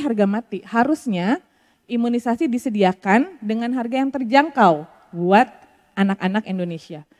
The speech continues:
Saat itu angka kematian balita cukup tinggi ya. Saat ini di Indonesia ada yang namanya program imunisasi dasar lengkap.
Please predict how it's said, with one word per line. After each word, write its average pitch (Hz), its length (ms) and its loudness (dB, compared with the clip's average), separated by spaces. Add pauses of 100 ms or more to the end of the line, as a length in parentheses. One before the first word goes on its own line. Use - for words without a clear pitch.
(360)
Saat 254 240 0
itu - 80 0
angka 277 240 2
kematian 247 720 2
balita 220 400 2
cukup - 320 -4
tinggi 214 320 -2 (320)
ya. 196 160 -4 (960)
Saat 254 240 2
ini 262 400 0
di 220 80 2
Indonesia 220 800 2 (240)
ada 220 240 -6
yang 330 80 0
namanya 240 480 0
program 233 560 6
imunisasi 226 720 0
dasar 220 480 0
lengkap. 214 320 -8